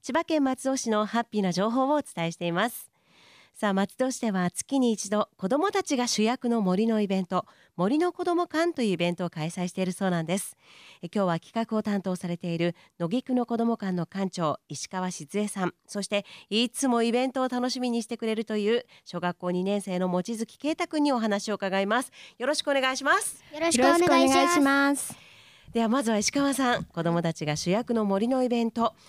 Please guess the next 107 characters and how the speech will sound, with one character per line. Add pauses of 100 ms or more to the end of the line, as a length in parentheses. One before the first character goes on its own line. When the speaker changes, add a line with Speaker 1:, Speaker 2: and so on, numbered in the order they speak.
(100)
Speaker 1:
い
つ
ど
こ
で
開
催
さ
れ
て
る
ん
で
す
か？
Speaker 3:
は
い、 (100)
え
ー、
森
の
子
ど
も
館
は、
二
十
一
世
紀
の
森
と
広
場
の
中
に
あ
る
森
の
工
芸
館
で、 (100)
毎
月
第
一
土
曜
日
に
開
催
し
て
い
ま
す。
Speaker 1:
ど
ん
な
イ
ベ
ン
ト
な
ん
で
し
ょ (120)
う？
Speaker 3:
は
い、 (260)
子
ど
も
た
ち
に
は、
あ
の、
豊
か
な
自
然
の
中
で
思
い
っ
き
り
遊
ん
で
も
ら
っ
た
り、